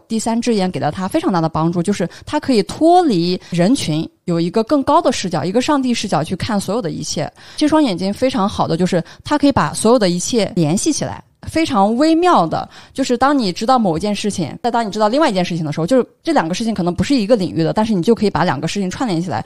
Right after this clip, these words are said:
就从而编织出你自己就是脑海里面的那个意识的大厦。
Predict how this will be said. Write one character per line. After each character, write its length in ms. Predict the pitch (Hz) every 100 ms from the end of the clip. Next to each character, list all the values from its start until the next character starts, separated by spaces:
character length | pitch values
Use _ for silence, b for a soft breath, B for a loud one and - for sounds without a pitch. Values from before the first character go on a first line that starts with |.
| B
就 100 | -
从 140 | 208 202
而 220 | 196 190
编 280 | - 247 240
织 140 | 233
出 200 | 220 240
你 120 | 196 165
自 200 | 254 233
己 140 | 165
就 80 | 175
是 100 | 190
脑 180 | 156 170
海 160 | 214
里 100 | 170
面 140 | 151 147
的 60 |
那 140 | 156 165
个 280 | 156 139 -
意 140 | 240
识 140 | 220 180
的 100 | -
大 200 | 190 165
厦。 260 | - -